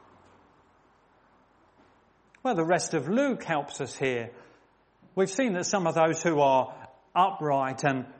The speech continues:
religious were actually self-righteous and self-sufficient and clearly weren't heading for eternal life.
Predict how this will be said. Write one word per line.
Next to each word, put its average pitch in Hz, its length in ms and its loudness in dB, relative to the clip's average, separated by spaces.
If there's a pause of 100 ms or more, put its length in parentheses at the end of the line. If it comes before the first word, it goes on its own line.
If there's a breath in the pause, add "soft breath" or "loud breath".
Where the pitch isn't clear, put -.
(160)
religious 160 960 0 (720)
were 196 100 -2
actually 170 340 -6
self-righteous 160 1120 -4
and 131 140 -8
self-sufficient 156 1080 -4 (360 loud breath)
and 156 180 -4
clearly 208 460 0
weren't 143 260 -2
heading 151 300 -4
for 151 100 -6
eternal 156 460 -2
life. 185 480 -6